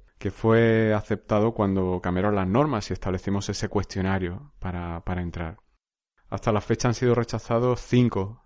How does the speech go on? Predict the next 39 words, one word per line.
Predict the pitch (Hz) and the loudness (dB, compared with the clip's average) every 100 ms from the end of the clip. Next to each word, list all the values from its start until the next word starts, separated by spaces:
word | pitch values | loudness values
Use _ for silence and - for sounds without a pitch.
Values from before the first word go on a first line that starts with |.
| _ | _
cinco | _ 110 104 | _ -4 -2
personas | 110 104 113 113 123 - | 0 0 0 0 0 -2
y | 92 90 90 117 _ _ _ | -4 -4 -6 -12 _ _ _
Joaquín, | - 104 98 120 127 135 | -6 -2 0 2 2 4
después | 110 - 110 107 104 - | 0 2 4 4 2 -2
ha | 101 | -2
entrado | 101 104 98 | 0 0 2
David | 98 95 123 139 - _ _ _ _ _ _ _ - | 2 4 4 4 -2 _ _ _ _ _ _ _ -2
y | 113 110 | 4 6
hoy | 117 | 6
tengo | 120 120 113 | 4 2 2
que, | 117 110 110 107 104 | 2 2 2 0 0
que | 107 | 0
ver | 107 | 2
las | 107 104 | 2 0
solicitudes | 113 - 104 104 104 | -2 -2 0 0 0
porque | 107 - 98 95 92 92 95 117 - - | -6 -6 -4 -2 -4 -6 -8 -14 -16 -10
quizás | 101 113 110 104 | -4 2 4 4
pueda | 107 | 2
entrar | 98 101 98 | 2 0 -2
alguna | 95 95 | 0 0
persona | 92 92 95 90 90 87 | -2 -4 -4 -2 -2 -2
nueva | 92 98 82 - _ _ _ _ _ _ - | 0 0 -2 -6 _ _ _ _ _ _ -8
entre | 92 - | -6 -2
hoy | 92 95 | 0 2
y | |
mañana. | 90 82 82 80 - _ _ _ _ - | 0 -2 -6 -8 -14 _ _ _ _ 0
Y | 117 | 6
bueno, | 135 120 107 | 8 6 4
el, | 110 104 104 101 98 98 110 | 4 4 6 4 2 0 -2
como | 107 | 0
te | 101 | 4
digo, | 117 120 | 4 4
este | 104 | 4
audio | 139 143 135 | 4 4 2
ha | |
sido | - 131 | 2 4
editado | 117 107 135 135 - | 4 4 4 2 2
porque | 110 104 - 120 | 2 2 0 -4